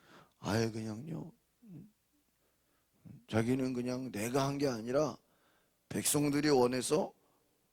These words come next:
떠넘겼다고 생각하는 거예요. 그러나 여러분, 기독교 역사는 앞으로 주님 오실 날까지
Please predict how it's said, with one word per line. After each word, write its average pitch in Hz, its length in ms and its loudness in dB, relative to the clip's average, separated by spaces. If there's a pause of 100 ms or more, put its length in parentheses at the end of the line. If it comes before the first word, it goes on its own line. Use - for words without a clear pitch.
(200)
떠넘겼다고 - 720 -2
생각하는 - 500 -14 (140)
거예요. - 140 -20 (760)
그러나 78 500 -2 (1040)
여러분, 117 340 -8 (220)
기독교 - 400 -6
역사는 - 380 -10 (760)
앞으로 - 300 -6
주님 131 320 -4
오실 131 280 -2
날까지 - 460 -8